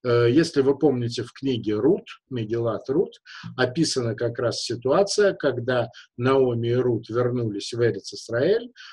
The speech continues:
Это была пора жатвы, у них нет ни своего поля, никакого источника существования. И вот Рут идёт на поле к Боазу и занимается как раз сбором упавших колосьев.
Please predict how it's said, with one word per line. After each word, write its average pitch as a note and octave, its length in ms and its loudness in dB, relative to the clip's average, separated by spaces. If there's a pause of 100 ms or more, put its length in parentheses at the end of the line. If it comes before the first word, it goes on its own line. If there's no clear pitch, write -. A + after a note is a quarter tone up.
(160)
Это A#2+ 220 0
была A#2 240 0
пора A#2 360 0
жатвы, F#3 460 0
у C#3 80 0
них B2 220 -6
нет A#2+ 240 -4
ни B2+ 100 -2
своего A2 540 -2 (100)
поля, G#3 400 4 (320)
никакого A#2+ 600 -2
источника - 560 -6
существования. G#3+ 960 -4 (340)
И B2+ 80 6
вот B2+ 260 2
Рут C3+ 300 4 (100)
идёт A#2+ 480 2 (380)
на B2 180 2
поле G#2+ 540 2
к F#2+ 120 -8
Боазу A#2+ 800 0 (380)
и D#3+ 80 6
занимается D3 720 2
как C3 240 -2
раз D#3 220 2
сбором D3 920 2
упавших B2+ 840 -2
колосьев. C3 640 -2